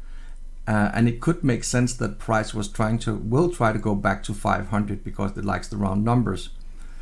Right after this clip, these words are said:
So now you can see that the price is actually underneath. And I will choose now to press the exit and close the price. There you go.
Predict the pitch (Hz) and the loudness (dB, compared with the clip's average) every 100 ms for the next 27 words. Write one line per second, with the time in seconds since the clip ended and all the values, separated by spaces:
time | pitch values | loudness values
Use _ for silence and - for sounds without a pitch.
0 | - - - 127 117 113 135 160 147 139 | -12 -8 2 4 6 8 8 6 2 2
1 | 123 - 127 135 - 117 107 104 101 107 | 2 2 0 -2 -4 -4 -2 -2 0 0
2 | 104 107 - 95 - 110 101 104 113 127 | 0 -2 -2 -2 0 0 2 4 6 6
3 | 123 - - - - - - - - 117 | 6 2 -10 -10 -10 -10 -10 -12 -6 2
4 | 120 113 - 127 135 143 131 - 135 139 | 4 4 4 4 4 2 0 0 2 2
5 | 135 117 113 110 117 104 - - 117 113 | 4 4 4 2 -2 -2 -6 -4 -2 0
6 | - - 110 - 139 131 117 107 - 123 | -2 -2 -2 -2 -4 -4 -6 -4 2 2
7 | 127 131 123 120 120 117 - 98 104 107 | 2 -2 0 2 2 0 -2 2 2 2
8 | 131 165 | 0 0